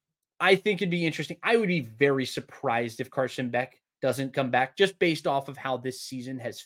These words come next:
finished. Of course, with the S E C title game, uh, they come up just short in that game, and then they don't get a chance to go play for a national championship. And one of the things that he was very adamant about, something he talked about a lot, was the fact that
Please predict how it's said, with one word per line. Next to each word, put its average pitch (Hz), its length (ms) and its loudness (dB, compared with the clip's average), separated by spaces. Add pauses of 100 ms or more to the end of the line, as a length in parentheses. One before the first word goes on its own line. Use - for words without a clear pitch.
(100)
finished. 135 320 -6
Of - 100 -20
course, 135 180 -4
with 123 100 -8
the 127 120 -8
S 127 180 -6
E 135 40 -10
C - 260 -16
title 139 280 -2
game, 123 260 -4 (460)
uh, - 100 -8
they 107 120 -6
come 113 200 -6
up - 140 -8
just 135 300 -2
short 127 380 -2
in 113 140 -10
that 113 240 -6
game, 113 260 -6 (220)
and 139 120 0
then 160 80 6
they 160 60 0
don't 156 140 2
get 151 100 -2
a 143 40 -2
chance 143 200 -2
to 135 80 -16
go 135 80 -4
play 131 200 0
for - 100 -2
a 123 40 0
national 120 340 -4
championship. 117 600 -6
And 117 100 -6
one 165 160 4
of 180 60 0
the 156 100 0
things 147 240 -2
that 120 80 -10
he 131 100 -6
was 113 160 -8
very 139 440 0
adamant 123 360 -2
about, 107 240 -4 (260)
something - 300 0
he 127 100 -6
talked 131 260 -2
about 113 180 -2
a 104 40 -6
lot, 113 440 2 (360)
was 160 140 2
the 180 80 -4
fact 214 240 6
that 220 140 -6